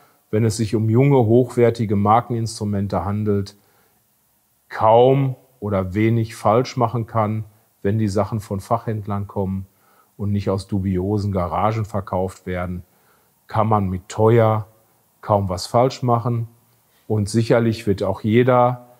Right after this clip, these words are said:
versierte Fachhändler euch ge-, dementsprechend Zertifikate mitgeben, die bestätigen, was für ein Instrument es ihr gekauft habt, sei es Steinway, Bechstein, Bösendorfer, was weiß ich,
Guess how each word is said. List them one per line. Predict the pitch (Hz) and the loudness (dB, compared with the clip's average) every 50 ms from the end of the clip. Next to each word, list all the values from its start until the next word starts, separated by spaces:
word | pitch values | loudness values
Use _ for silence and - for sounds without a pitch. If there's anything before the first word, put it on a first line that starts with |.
| _ _ _ _ _ _ _ _ _ _ _ _ _ _ _ _ _ _ _ _ _ _ _ _ _ _ _ _ _ _ _ _ _ | _ _ _ _ _ _ _ _ _ _ _ _ _ _ _ _ _ _ _ _ _ _ _ _ _ _ _ _ _ _ _ _ _
versierte | - 107 104 107 101 101 110 117 135 135 - 139 123 | -2 0 0 0 0 0 2 4 4 4 4 0 0
Fachhändler | - - - 127 120 - 127 117 120 120 104 117 110 110 110 90 | 0 2 0 0 0 2 0 0 0 0 2 2 4 4 4 4
euch | 80 101 98 - - | 2 0 -4 -6 -4
ge-, | _ 113 113 113 | _ 2 2 2
dementsprechend | 113 110 - 117 117 127 123 113 107 - - - 113 110 - - 113 - | 2 2 2 2 2 4 2 0 -2 -4 -4 -4 -2 -2 -2 -4 -6 -4
Zertifikate | - 113 104 101 - 104 95 - - 101 98 - 117 107 110 113 - 120 | 0 0 0 0 0 -4 -8 -6 -8 -8 -4 0 2 2 2 2 0 -2
mitgeben, | 107 104 101 101 - - 104 101 101 101 98 98 101 101 98 _ _ _ _ _ _ _ _ _ _ _ _ _ - | -2 -2 -4 -4 -6 -4 -2 -2 -2 -2 -2 -2 -4 -6 -8 _ _ _ _ _ _ _ _ _ _ _ _ _ -6
die | 110 | -2
bestätigen, | 95 107 107 - - - 117 120 120 - 123 117 117 120 113 107 | 0 0 0 0 0 2 2 2 2 2 0 0 2 2 2 2
was | 110 107 - - | 0 0 -2 -2
für | - 120 | 0 0
ein | 104 104 | 0 2
Instrument | 104 104 104 - - - 107 101 101 104 107 117 113 - | 0 -2 -4 -6 -6 -4 -2 0 2 2 2 0 0 -2
es | 113 107 - - - - - _ | -4 -4 -4 -8 -12 -14 -8 _
ihr | 110 107 | -6 -2
gekauft | 98 101 95 - - 120 113 131 139 - - - | -2 -2 -4 0 0 2 4 4 2 0 0 0
habt, | 123 117 - - | 0 0 0 -2
sei | - 104 104 104 101 | -4 0 2 2 2
es | 101 101 - - - - - | 2 0 -2 -6 -6 -6 -8
Steinway, | - - - 113 117 123 123 123 117 117 113 107 | -6 0 2 4 4 4 4 2 2 2 2 2
Bechstein, | 104 107 113 113 - - - 120 107 107 104 95 | 2 0 0 0 -2 -2 0 2 2 2 2 2
Bösendorfer, | 107 117 120 113 117 117 107 107 107 110 107 - - 107 98 92 | 2 2 2 2 0 0 0 2 2 2 0 2 2 2 2 4
was | 90 113 113 - - | 2 0 -2 0 0
weiß | 110 104 101 - | 0 0 0 0
ich, | - 123 123 - - - | -4 -6 -6 -6 -10 -18